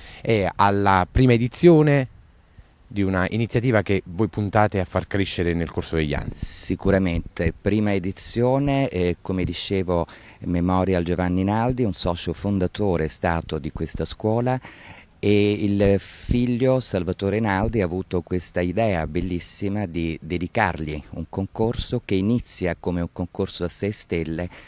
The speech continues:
Speaker 2: destinato probabilmente a diventare un internazionale nei prossimi anni.
Speaker 1: Ecco, concorso a sei stelle significa in qualche modo, eh, puntare l'attenzione su quello che è il montepremi, che è cinquantamila euro, che in qualche modo è un montepremi alto.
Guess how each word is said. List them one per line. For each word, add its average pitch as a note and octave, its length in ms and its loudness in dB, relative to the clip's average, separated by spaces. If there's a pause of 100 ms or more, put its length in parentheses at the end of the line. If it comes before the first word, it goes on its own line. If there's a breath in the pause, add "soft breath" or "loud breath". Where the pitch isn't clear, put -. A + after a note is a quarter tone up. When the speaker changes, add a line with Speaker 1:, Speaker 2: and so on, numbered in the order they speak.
(220 loud breath)
Speaker 2:
destinato G2 760 0
probabilmente F2+ 720 -2
a F2+ 40 2
diventare F2 500 -2
un E2+ 100 -2
internazionale E2 920 -4
nei D#2+ 100 -4
prossimi D2+ 500 -6
anni. C2+ 400 -14
Speaker 1:
Ecco, - 220 -8
concorso A2 400 -4
a - 20 0
sei A#2 160 -6
stelle D#3+ 300 0
significa G#2 680 -2
in F#2 220 -2
qualche G2 260 -4
modo, G2 320 0 (420 loud breath)
eh, F#2+ 80 2
puntare G2+ 380 2
l'attenzione G2 420 0
su F2 160 -6
quello G2 380 0
che E2+ 140 -4
è E2+ 240 0
il F2 340 0
montepremi, F2+ 640 0
che F2 100 -6
è - 40 -8
cinquantamila F#2 760 -4
euro, G2 320 -2
che F2+ 140 -4
in D#2 680 -4
qualche G2 300 0
modo G2 340 2
è E2+ 560 0
un D#2+ 180 -4
montepremi D#2+ 460 -2
alto. - 380 -2